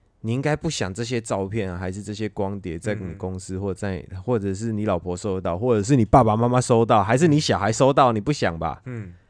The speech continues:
Speaker 1: 嘿，例，例如说你小孩读国中，
Speaker 2: 嗯。
Speaker 1: 你想不想让你小孩同班同学收到这些照片？”
Speaker 2: 这应该已经算非法恐吓了吧？
Speaker 1: 当然啦，
Speaker 2: 嗯，嗯。
Speaker 1: 嘿啊，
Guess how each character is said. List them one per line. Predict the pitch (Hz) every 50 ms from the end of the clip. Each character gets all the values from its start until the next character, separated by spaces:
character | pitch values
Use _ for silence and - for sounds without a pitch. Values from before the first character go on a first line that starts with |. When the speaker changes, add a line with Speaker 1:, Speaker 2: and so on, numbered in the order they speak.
| _ _ _ _ _
Speaker 1:
嘿， | - 110 98 95 92
例， | 98 113 135 135
例 | 135 123 87 127 143
如 | 135
说 | 127 127
你 | 123 127 131
小 | - 101
孩 | 90 98 104
读 | - 98 98
国 | 95 101 98 98
中， | 92 98 92 95 98 - _ _
Speaker 2:
嗯。 | 110 107 101 92 87 90 _ _ _ _ -
Speaker 1:
你 | 131
想 | 123 131 117
不 | 117
想 | 120 135 120
让 | 127 123 113
你 | 110
小 | 110 - 101 90
孩 | 90 95
同 | - 104 98 98
班 | 104 110
同 | 104 98 95 92
学 | 92
收 | 90 - 104 95
到 | 98 98 95
这 | 92 90
些 | 95 92
照 | 87 95 87 82
片？” | 82 87 82 73 78 _ _ _ _ _ _ _ _ _ _ _ _ _ _
Speaker 2:
这 | _ - 175
应 | 170 170 165
该 | 160 160 156
已 | 135 107
经 | 95 95 113 120
算 | 113 123 123 113 110 104 104 104
非 | 92 - 110 107
法 | 104 - 98 85 87
恐 | - - 87 - 82
吓 | 82 92 87 82
了 | 71
吧？ | - - -
Speaker 1:
当 | 151 165 180
然 | 170 139 110 107
啦， | 104 104 107 113 120 117 110
Speaker 2:
嗯， | 107 101 92 90 92
嗯。 | 92 87 87
Speaker 1:
嘿 | 104 110 107 104
啊， | 101 98 98 98 92